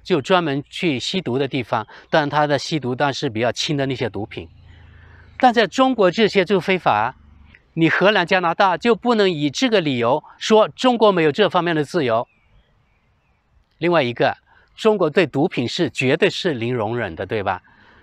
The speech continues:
前段时间，澳大利亚不是有个人被判死刑吗？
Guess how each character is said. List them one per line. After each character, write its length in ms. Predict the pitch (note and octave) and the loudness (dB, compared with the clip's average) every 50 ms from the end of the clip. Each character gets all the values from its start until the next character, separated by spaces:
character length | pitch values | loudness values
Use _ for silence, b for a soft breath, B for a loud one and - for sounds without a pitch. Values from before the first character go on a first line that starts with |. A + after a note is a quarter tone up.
| b b b b b _ _ | b b b b b _ _
前 160 | - - D3+ | -2 0 2
段 120 | F#3 F3+ | 2 2
时 160 | D3+ - D3+ C#3 | 0 0 -4 0
间， 300 | C#3 D3+ D3 C#3+ C#3 - _ _ _ _ _ _ _ _ _ _ | 0 2 0 0 -2 -4 _ _ _ _ _ _ _ _ _ _
澳 120 | - E3+ F3 | -2 0 2
大 120 | G3 F3+ E3+ | 2 2 0
利 120 | E3+ F3+ | 2 2
亚 120 | F3 D#3+ | 2 2
不 120 | B2 B2+ D3 | 2 0 -4
是 120 | - F3+ | -2 -2
有 140 | D3+ A#2+ B2 | 0 0 0
个 140 | A#2+ D3 C3 | 0 0 0
人 320 | A#2+ A2+ A2+ B2 C#3+ C#3+ - _ - - - - - - _ _ _ _ _ _ _ | 2 2 0 0 -2 -8 -14 _ -20 -20 -20 -20 -20 -20 _ _ _ _ _ _ _
被 160 | _ G3+ F#3+ E3+ | _ 2 2 2
判 220 | - - G3 E3+ | 0 -4 -6 -6
死 220 | - - - B2 | -8 -10 -10 -10
刑 180 | - - A#2 A#2 | -8 -6 -4 -2
吗？ 200 | C#3+ E3+ E3 | 0 -2 -2